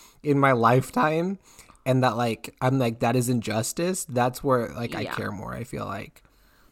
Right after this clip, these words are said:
Speaker 2: But things that are just, like, silly, it's, like, fun and interesting to learn about, but I'm like, in the end of the day, I don't care what year I'm living in.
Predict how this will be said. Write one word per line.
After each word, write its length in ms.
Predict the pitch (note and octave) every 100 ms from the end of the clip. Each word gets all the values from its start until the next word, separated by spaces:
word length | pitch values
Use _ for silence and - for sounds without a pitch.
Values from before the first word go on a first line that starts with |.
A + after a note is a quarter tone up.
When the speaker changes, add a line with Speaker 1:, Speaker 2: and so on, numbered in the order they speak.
| -
Speaker 2:
But 240 | B3 -
things 340 | - C#4 C#4 D#4+
that 140 | F4+
are 80 | F#4+
just, 240 | D4 C#4+ -
like, 160 | G3+
silly, 760 | - - D3+ C#3+ C#3+ F3 A3+ B3 _ _ _ _ _ -
it's, 200 | A#3+ D4
like, 160 | D4
fun 640 | - - F3+ E3+ G3 B3+ B3
and 100 | G3
interesting 600 | - F#3 - - - F#3+
to 120 | F#3+ F3
learn 220 | C#3+ C#3+
about, 320 | E3+ F#3+ G3
but 80 | F#3
I'm 160 | E3
like, 320 | D#3+ C#3 - - _ _ _ _ _ _ _
in 120 | A3 A3
the 100 | -
end 140 | A3
of 140 | C4+
the 60 | B3
day, 460 | F3+ F3 E3+ G#3 A3 -
I 80 | F#3
don't 260 | G3 -
care 400 | - - E3+ E3
what 220 | C#3+ C#3+
year 220 | - C#3 C#3
I'm 140 | C#3
living 360 | E3 F3+ B2+ A2
in. 240 | - F#3